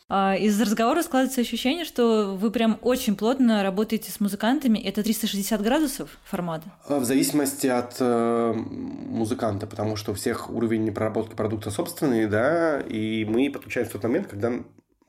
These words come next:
Speaker 2: нужна наша помощь, скажем так. То есть есть артисты абсолютно готовые, вот, например, Саша Дриада,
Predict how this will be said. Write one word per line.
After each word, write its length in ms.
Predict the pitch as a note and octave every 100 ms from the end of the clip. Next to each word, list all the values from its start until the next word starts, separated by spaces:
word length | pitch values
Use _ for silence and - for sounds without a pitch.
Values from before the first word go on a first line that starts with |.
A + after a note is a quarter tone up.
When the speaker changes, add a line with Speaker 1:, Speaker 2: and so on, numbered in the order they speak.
| _ -
Speaker 2:
нужна 280 | A2 G2+ G#2
наша 160 | F2
помощь, 280 | - F#2+ G2
скажем 260 | - G2 F2+
так. 240 | G#2 - - -
То 60 | -
есть 100 | A2
есть 120 | C#3
артисты 320 | C3+ F3 F3+
абсолютно 340 | - A#2+ C3 G#2+
готовые, 460 | G#2 A#2 B2 G#2+ G2
вот, 240 | G2 -
например, 260 | F2+ - F2+
Саша 260 | G#2+ G#2
Дриада, 640 | G#2 G2+ A#2 G#2+ G#2 G#2